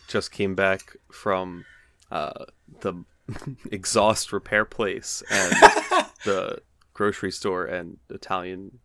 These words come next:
Speaker 1: uh, bistro or whatever, where
Speaker 2: Mm.
Speaker 1: we picked up Valentine's Day food for my family. And, uh, my partner is working <laughs> because she works in a restaurant and it's Valentine's Day.
Speaker 2: Ah,
Speaker 1: And,
Speaker 2: yes.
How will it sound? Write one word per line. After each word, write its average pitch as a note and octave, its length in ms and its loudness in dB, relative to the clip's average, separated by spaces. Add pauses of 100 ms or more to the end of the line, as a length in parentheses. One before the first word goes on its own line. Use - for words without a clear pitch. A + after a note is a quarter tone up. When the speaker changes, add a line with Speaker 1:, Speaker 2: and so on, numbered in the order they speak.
(420)
Speaker 1:
uh, - 180 -10 (380)
bistro - 420 -10
or - 160 -14
whatever, - 480 -14 (140)
where - 140 -16 (100)
Speaker 2:
Mm. C3 180 -10
Speaker 1:
we - 80 -12
picked - 300 -14
up - 120 -14
Valentine's F2+ 500 -12
Day - 180 -14
food - 400 -10 (360)
for - 80 -12
my F2 200 -12
family. G#2 460 -10 (460)
And, F2+ 300 -6
uh, D#2+ 460 -8 (380)
my F2+ 360 -8
partner E2+ 520 -10
is E2 380 -12
working G#2 560 -8
<laughs> - 60 -20
because - 680 -6
she F#2 300 -4
works F#2+ 280 -6
in D#2 100 -6
a D#2 40 -10
restaurant F#2+ 600 -2
and C3+ 180 2
it's F#2 160 -2
Valentine's G#2+ 760 0
Day. - 360 -6 (240)
Speaker 2:
Ah, A#2+ 380 4
Speaker 1:
And, A2+ 60 4 (220)
Speaker 2:
yes. F#2+ 160 -2